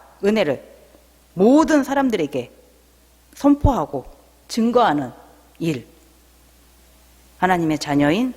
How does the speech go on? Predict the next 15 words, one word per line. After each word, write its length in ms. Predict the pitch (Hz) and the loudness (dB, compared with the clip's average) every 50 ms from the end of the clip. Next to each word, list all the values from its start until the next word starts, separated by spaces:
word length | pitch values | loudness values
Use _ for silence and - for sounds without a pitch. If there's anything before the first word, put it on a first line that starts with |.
| - - - | -10 -6 -4
우리가 260 | 175 170 170 151 160 | -2 0 0 0 -2
해야 260 | 151 175 160 160 165 | -2 -2 -4 -2 -2
할 300 | 175 226 294 294 - - - | -2 -2 -2 -6 -10 -12 -8
일입니다. 460 | 151 151 160 160 147 131 - - - - _ _ _ _ _ _ _ _ _ _ _ _ _ _ _ _ - - | -8 -8 -6 -8 -12 -14 -16 -20 -20 -20 _ _ _ _ _ _ _ _ _ _ _ _ _ _ _ _ -10 -6
하나님의 400 | - 180 185 175 170 170 156 151 | -4 -2 0 0 0 0 0 0
소유인 560 | - - 196 196 185 175 208 269 302 285 294 | 2 2 2 4 4 4 4 4 4 2 2
우리가 280 | - 151 - 160 - 156 | -2 -2 0 2 2 2
해야 300 | 160 185 202 175 156 143 | 2 2 2 2 4 4
할 200 | 143 160 220 233 - - - - - _ - | 2 2 0 -4 -10 -18 -20 -20 -20 _ -10
일입니다. 540 | 147 139 143 143 135 131 127 160 196 226 - - - - - - - _ _ _ - - | -6 -2 -2 -2 -2 0 0 0 0 0 -2 -8 -18 -20 -20 -20 -20 _ _ _ -16 -6
하나님의 800 | - 180 185 180 175 170 156 147 - - - - 165 165 165 165 - - - | -2 0 0 0 0 0 -2 -4 -6 -8 -6 -4 -2 -2 -2 -2 -6 -10 -4
왕 220 | - 147 151 156 151 | 0 0 2 2 0
같은 440 | 151 147 - - 240 254 285 277 - | -2 -2 -2 0 0 0 0 0 -2
제사장으로 640 | - 160 143 175 165 151 156 143 139 139 170 185 | -4 -4 -2 -2 0 0 0 -2 0 0 -2 -4
불러주신 600 | - - 147 143 151 135 131 127 - - 247 | -4 -2 -2 0 0 -2 -4 -6 -4 -4 -4